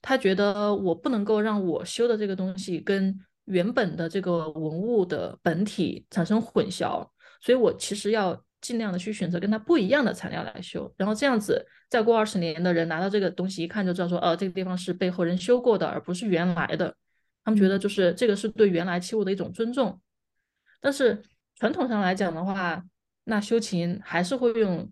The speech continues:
Speaker 1: 尽量用传统的材料，还是用，依然用大漆、用鹿角霜、用朱砂这种传统的材料。那你修上去之后，因为你用的材料跟原本做琴的材料都是非常类似的，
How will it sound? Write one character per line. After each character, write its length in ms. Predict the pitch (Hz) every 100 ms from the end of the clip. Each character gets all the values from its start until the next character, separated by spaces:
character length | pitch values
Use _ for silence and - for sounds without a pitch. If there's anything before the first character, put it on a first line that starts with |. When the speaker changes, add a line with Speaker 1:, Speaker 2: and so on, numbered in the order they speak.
| -
Speaker 1:
尽 160 | -
量 120 | 214 185
用 120 | 185
传 240 | 196 156
统 180 | 226 180
的 300 | - 65 - -
材 180 | -
料， 380 | 123 165 147 - _ _ _
还 140 | 170
是 140 | 175 254
用， 240 | 226 175
依 80 | 196
然 120 | 175
用 160 | 175 175
大 160 | 185
漆、 200 | 170 -
用 160 | 180 180
鹿 120 | 180
角 200 | 175 175
霜、 420 | 175 175 170 165 180 _ _
用 200 | 190 170
朱 160 | 180 175
砂 400 | 190 175 175 180 - -
这 100 | 185
种 240 | 180 175
传 160 | - 214
统 120 | 196
的 80 | -
材 120 | 180
料。 220 | - - - - -
那 80 |
你 80 | 202
修 100 | 190
上 100 | 233
去 120 | 220
之 140 | 214 247
后， 420 | 262 202 180 - _ _ _
因 80 | 240
为 60 |
你 80 | 208
用 120 | 220
的 60 | 214
材 160 | 202 180
料 120 | 202
跟 160 | 214
原 180 | 196 180
本 140 | 208 170
做 160 | 247 214
琴 120 | -
的 100 | 170
材 140 | 180 175
料 100 | 175
都 80 |
是 100 | 196 214
非 120 | 240
常 140 | 185
类 140 | 214 220
似 200 | - 240
的， 240 | - -